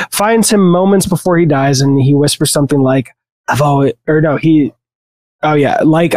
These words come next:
"I've always loved you," or "I wish I'd asked you to coffee," or "Je m'appelle Lost Man." But it's a whisper, so we, the audience, don't know what he said. All we see is her heartbroken reaction.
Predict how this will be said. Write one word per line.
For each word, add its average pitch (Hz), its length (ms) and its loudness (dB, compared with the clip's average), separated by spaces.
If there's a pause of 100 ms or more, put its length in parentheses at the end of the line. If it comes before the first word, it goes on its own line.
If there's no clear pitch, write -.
"I've 151 140 0
always 147 280 0
loved 190 240 2
you," 202 200 2
or 143 260 2
"I 127 100 -2
wish 139 240 0
I'd 131 120 0
asked 127 240 0
you 135 80 2
to 131 60 -2
coffee," 175 380 0
or 143 280 0 (260)
"Je 143 140 2
m'appelle 147 440 0
Lost 120 320 -2
Man." 120 220 -2 (300)
But 165 100 0
it's 170 140 0
a 175 40 2
whisper, 202 320 0
so 165 360 0
we, 160 180 2
the 165 140 2
audience, 156 400 0
don't 143 180 0
know 139 120 2
what 127 120 0
he 127 60 0
said. 202 340 0 (320)
All 185 180 2
we 196 120 2
see 170 180 0
is 165 140 2
her 139 120 -2
heartbroken 127 520 -2
reaction. 120 480 -4